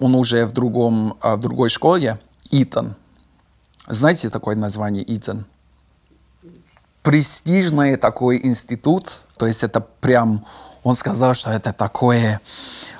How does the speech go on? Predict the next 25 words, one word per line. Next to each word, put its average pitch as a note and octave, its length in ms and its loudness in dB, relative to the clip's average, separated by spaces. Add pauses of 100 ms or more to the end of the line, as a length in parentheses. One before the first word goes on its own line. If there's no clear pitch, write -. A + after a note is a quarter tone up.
а, G2+ 680 0 (260)
усыпальница, A2 840 -2
то A2 140 -4
есть G#2 140 -4
это G2+ 140 -6
прям G#2+ 220 -4
святилище, A2 1040 -2 (240)
а, G2 460 -4 (120)
и G#2+ 540 -2
все, A#2 800 0 (140)
а, G2+ 200 -2
присутствующие A2 880 -2
там G2+ 380 -4
ученики, G#2+ 600 -4
они G#2+ 240 -4
должны G2+ 600 -4 (200)
так - 440 -4 (320)
относиться G#2+ 640 -4
к - 80 -10
этой G#2+ 240 -4
школе. G#2 400 -6 (160)
Мне A#2 160 0
кажется, A2 500 -2 (340)
порядка B2+ 540 0
семнадцати C3 1800 0